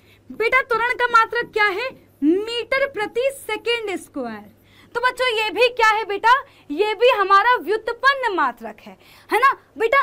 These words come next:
हम दूसरे जो है मात्रकों से मिल करके इसको बना रहे हैं,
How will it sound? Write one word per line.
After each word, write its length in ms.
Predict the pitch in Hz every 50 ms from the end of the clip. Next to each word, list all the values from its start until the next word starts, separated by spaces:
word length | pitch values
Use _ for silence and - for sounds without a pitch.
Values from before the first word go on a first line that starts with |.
| 453 480
हम 140 | 508 523 466
दूसरे 580 | 339 269 403 415 453 440 440 440 508 571 571
जो 180 | 440 453 480 494
है 160 | 508 494 440
मात्रकों 520 | 415 392 403 392 - 440 466 - 508 539
से 140 | 523 523 508
मिल 220 | 453 440 466 480 480
करके 300 | 453 453 453 440 - 440
इसको 260 | - - - 494 494
बना 340 | 320 359 330 320 349 381 392
रहे 280 | 392 392 381 403 392
हैं, 160 | 359 370 403